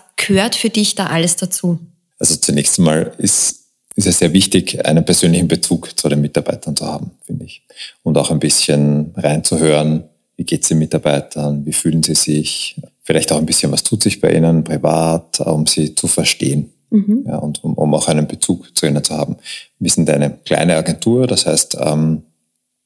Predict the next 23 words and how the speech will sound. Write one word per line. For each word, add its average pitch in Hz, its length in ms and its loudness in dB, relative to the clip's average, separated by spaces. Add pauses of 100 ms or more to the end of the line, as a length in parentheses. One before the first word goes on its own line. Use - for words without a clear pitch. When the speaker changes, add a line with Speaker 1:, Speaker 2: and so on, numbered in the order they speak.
(420)
Speaker 2:
der 90 60 0
persönliche 92 500 2
Konnex, 87 420 2
das - 140 0
Familiäre 80 600 2
ist - 420 -2 (260)
mir 104 320 4
persönlich 78 460 2
sehr 73 160 -2
wichtig. - 440 -12
Speaker 1:
Mhm. 226 340 2 (420)
Speaker 2:
Das - 160 -4
heißt, - 200 0
hier 73 160 2
einen 73 160 2
direkten - 400 -6
Draht - 260 -4
zu - 100 -6
haben, 71 200 -4
da 73 100 0
habe 71 140 -4
ich - 160 -8
auch - 180 -10